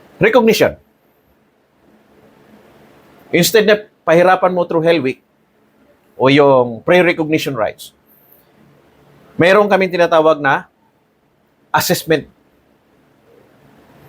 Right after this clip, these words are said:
Dapat pumasa sa lahat. Ano yung mga ipasa mo? Yung tinatawag na basic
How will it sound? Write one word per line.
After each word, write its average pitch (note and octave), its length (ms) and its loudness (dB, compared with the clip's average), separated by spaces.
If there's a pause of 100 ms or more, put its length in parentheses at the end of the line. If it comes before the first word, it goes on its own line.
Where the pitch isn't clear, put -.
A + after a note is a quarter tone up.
(420)
Dapat F#3 400 0 (160)
pumasa D3+ 480 -2 (240)
sa C3 160 -4
lahat. D#3+ 240 -2 (720)
Ano C#3+ 160 2
yung C#3+ 160 2
mga C3 240 -2
ipasa A#2 320 -2
mo? G2+ 160 -6 (1500)
Yung D3 240 2
tinatawag D3+ 320 2
na C#3+ 160 -2
basic D#3 480 -2